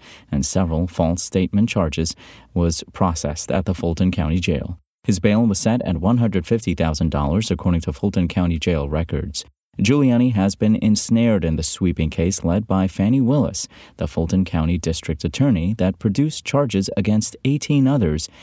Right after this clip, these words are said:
including former President Donald Trump. And Mayor Eric Adams, on his third day in Israel, suggested Wednesday that N Y P D officers would be more effective in responding to crime scenes and emergencies if they could use motorcycles and drones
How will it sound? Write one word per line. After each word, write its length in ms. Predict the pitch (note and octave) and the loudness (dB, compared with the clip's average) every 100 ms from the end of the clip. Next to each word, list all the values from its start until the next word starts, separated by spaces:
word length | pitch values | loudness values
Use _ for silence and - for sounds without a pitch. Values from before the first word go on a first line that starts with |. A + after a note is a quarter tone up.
| - | -10
including 540 | - D2+ - A2+ A#2 A#2+ | -4 -4 0 2 2 0
former 400 | - - D#2+ A2 | -2 0 2 2
President 500 | - D3+ F#2 E2 A2 | 2 0 2 0 0
Donald 320 | D#2 C#2+ G2+ | 0 0 -2
Trump. 300 | - D#2+ C#2 - _ _ _ _ _ _ | -2 -4 -4 -12 _ _ _ _ _ _
And 300 | A2 C3 F3 | 2 2 2
Mayor 280 | A#2+ B2 B2 A#2 | 2 4 2 2
Eric 240 | A2+ B2 | 0 2
Adams, 400 | B2 C#3 D#2+ - | 2 2 -2 0
on 140 | F2+ | 2
his 160 | F2+ D#2 | 2 0
third 280 | - F#2+ E2+ | 2 2 2
day 280 | F#2 F#2+ A2+ | 2 4 4
in 100 | A#2+ | 4
Israel, 400 | G#2+ F#2+ G2+ A#2 | 2 2 2 2
suggested 580 | - E2+ A2+ C#3+ F#3+ | -2 0 0 0 0
Wednesday 400 | D3+ C#3+ C3 C3+ C3+ | 2 0 2 0 2
that 200 | A2 - | 0 0
N 180 | B2 F3+ | 0 2
Y 140 | G#3 | 2
P 120 | D3+ | 2
D 160 | A#2+ G2+ | 2 2
officers 580 | D#2 D#2+ F2+ - F#2+ A#2 | 2 0 -2 0 0 0
would 160 | F#2+ | -2
be 140 | F2+ F#2 | 2 2
more 280 | F2 B2 F3 | 4 2 0
effective 460 | - E2+ D2+ F2+ | 0 -2 0 0
in 140 | F#2+ D#2+ | 2 0
responding 560 | D#2+ - G2 A2+ A2 | -2 -2 0 2 2
to 120 | G#2 G2 | 0 -6
crime 340 | - A#2+ C#3 | -2 2 2
scenes 340 | - C3 C3 | 2 2 2
and 160 | A#2 F2 | 2 2
emergencies 680 | F2 C3 D#3 A2+ - F#2+ F2+ - - - - | 2 2 2 -2 2 0 0 -6 -18 -20 -4
if 140 | A2 | 0
they 100 | - | 2
could 240 | G#3 A#3 F#3+ | 2 0 2
use 220 | E3 C#3+ | 0 2
motorcycles 720 | G2+ A#2+ D#3 - D3 D3+ D3 | 2 2 0 0 0 0 -2
and 260 | - C3 B2+ | 0 2 2
drones 460 | G#2 G#2 G#2+ G2+ | 2 4 2 0